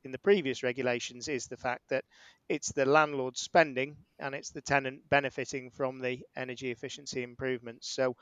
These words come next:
hopefully when this consultation moves into full regulations, that,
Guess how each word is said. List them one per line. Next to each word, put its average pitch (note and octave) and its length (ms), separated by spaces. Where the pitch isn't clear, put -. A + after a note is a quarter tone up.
hopefully D3+ 640
when C3+ 280
this C3+ 380
consultation C3+ 720
moves C3+ 320
into C3+ 260
full B2+ 280
regulations, B2 720
that, B2+ 220